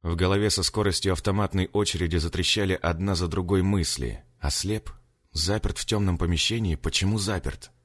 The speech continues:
А может, заразился? Кто знает, вдруг мертвяки ничего не видят?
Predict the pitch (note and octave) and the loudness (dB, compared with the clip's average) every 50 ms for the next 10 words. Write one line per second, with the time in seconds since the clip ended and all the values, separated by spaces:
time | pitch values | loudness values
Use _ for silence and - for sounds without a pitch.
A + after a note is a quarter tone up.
0 | _ _ _ - D2 D2+ D2+ D#2+ D#2+ - F2+ E2+ F2 D#2+ D#2+ A#2+ C#3+ C#3 - - | _ _ _ -4 -2 -2 0 0 0 0 0 0 0 0 0 -2 -2 -2 -2 -4
1 | C#2+ C2 - _ _ _ _ _ _ - - - B2+ B2 A2 G#2+ A#2 A2+ G2 E2+ | -4 -8 -10 _ _ _ _ _ _ -12 -6 -4 -2 -2 -2 0 0 0 0 0
2 | D#2+ D#2 D#2 C#2 - A2+ - A2 A2 - - G#2 A2+ - - G2+ F2+ E2 - - | 0 -2 -2 -2 -4 -4 -2 -2 -4 -4 -4 -6 -6 -4 -2 0 0 2 0 0
3 | G2+ F2+ E2+ D#2 F2 F2+ E2+ D#2+ - C2+ A#1 - - | 0 0 0 0 0 0 -2 -4 -4 -6 -10 -10 -14